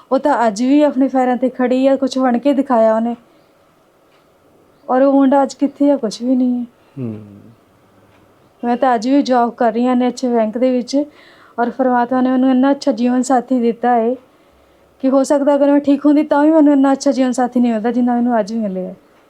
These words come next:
Speaker 1: ਮੈਂ ਪਰਮਾਤਮਾ ਦਾ ਬਹੁਤ ਬਹੁਤ ਧੰਨਵਾਦ ਕਰਦੀ ਹਾਂ ਕਿ ਉਹਨੂੰ ਇੰਨਾ ਅੱਛਾ ਜੀਵਨ ਸਾਥੀ ਮਿਲਿਆ।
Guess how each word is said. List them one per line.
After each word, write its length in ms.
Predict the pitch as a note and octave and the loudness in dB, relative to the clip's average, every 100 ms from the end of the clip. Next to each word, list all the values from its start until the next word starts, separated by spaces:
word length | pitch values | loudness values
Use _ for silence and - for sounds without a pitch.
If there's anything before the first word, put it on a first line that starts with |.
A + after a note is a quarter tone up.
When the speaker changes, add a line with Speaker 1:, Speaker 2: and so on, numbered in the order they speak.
| _ _ | _ _
Speaker 1:
ਮੈਂ 100 | B3+ | -6
ਪਰਮਾਤਮਾ 320 | A#3+ B3+ B3 | -2 -2 0
ਦਾ 160 | B3 C4 | 0 0
ਬਹੁਤ 240 | B3+ C4 | 0 0
ਬਹੁਤ 220 | C4+ C4+ C#4 | 0 0 0
ਧੰਨਵਾਦ 380 | B3+ A#3 G#3 | -2 -2 -4
ਕਰਦੀ 340 | - G#3 F#3+ G#3 A3 | -4 -8 -6 -10 -10
ਹਾਂ 80 | C4 _ _ _ _ _ _ - | -12 _ _ _ _ _ _ -6
ਕਿ 40 | B3+ | -2
ਉਹਨੂੰ 180 | B3+ | 0
ਇੰਨਾ 200 | B3 B3 B3 | 0 -2 -2
ਅੱਛਾ 200 | B3 A#3+ | -4 -4
ਜੀਵਨ 260 | A3 A3 | -4 -6
ਸਾਥੀ 300 | A3 G#3+ A3+ | -4 -6 -6
ਮਿਲਿਆ। 340 | A3 G3 F#3+ | -6 -6 -8